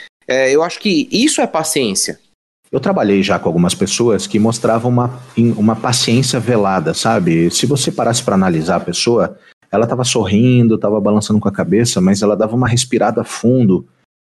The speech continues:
Speaker 2: é, mostrando que por dentro ela tá super impaciente e por fora ela tá fazendo um super esforço pra mostrar que ela era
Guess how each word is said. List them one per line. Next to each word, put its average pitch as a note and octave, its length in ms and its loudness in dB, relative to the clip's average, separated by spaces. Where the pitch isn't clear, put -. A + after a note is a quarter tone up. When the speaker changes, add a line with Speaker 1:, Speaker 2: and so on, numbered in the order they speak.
Speaker 2:
é, F#2+ 360 2
mostrando A2 500 2
que - 80 -2
por A2+ 220 -2
dentro G#2 360 0
ela G2 120 0
tá A2+ 100 -4
super C#3+ 320 -2
impaciente A#2+ 640 0
e - 20 -2
por B2 220 -2
fora C3 300 0
ela G2 100 0
tá G#2+ 100 -10
fazendo C3 320 0
um B2 80 2
super - 320 0
esforço F#2+ 400 -2
pra F2+ 80 -2
mostrar F2+ 400 2
que - 100 -6
ela E2+ 120 2
era E2 220 0